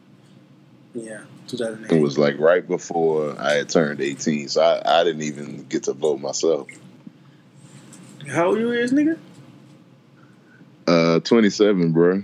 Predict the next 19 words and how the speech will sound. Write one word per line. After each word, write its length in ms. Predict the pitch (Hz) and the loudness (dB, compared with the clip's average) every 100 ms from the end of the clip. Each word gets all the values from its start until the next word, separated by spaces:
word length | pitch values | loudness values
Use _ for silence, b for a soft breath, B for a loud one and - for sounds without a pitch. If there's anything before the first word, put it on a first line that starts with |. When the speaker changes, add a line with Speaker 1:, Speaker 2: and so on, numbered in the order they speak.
| - | -6
Speaker 2:
About 220 | 80 80 | 0 0
to 60 | 82 | 2
make 220 | 85 85 | 2 2
twenty-eight 600 | - 98 95 95 98 92 - | 2 2 4 6 4 2 -2
in 200 | - 80 | -2 0
a 60 | 80 | 0
few, 280 | 80 113 113 | 2 4 4
well, 560 | 110 90 87 80 78 82 - | 4 2 4 2 -4 -10 -8
in 160 | 78 80 | -2 2
another 300 | 85 95 110 | 4 4 4
month. 300 | 104 78 - - - - - - - - - - - - - 143 | 2 0 -2 -18 -20 -20 -20 -20 -20 -20 -20 -20 -20 -20 -18 -8
Speaker 1:
Another 260 | 123 113 | -6 -6
month. 300 | 113 117 107 - - | -10 -12 -14 -12 -8
When, 120 | 135 - | -8 -2
when 160 | 151 151 | 0 2
your 120 | 139 | 2
birthday? 400 | 127 127 - 107 | 2 0 0 -10
November 380 | 113 120 131 117 | -6 -2 0 0
what? 240 | 120 104 | -2 -4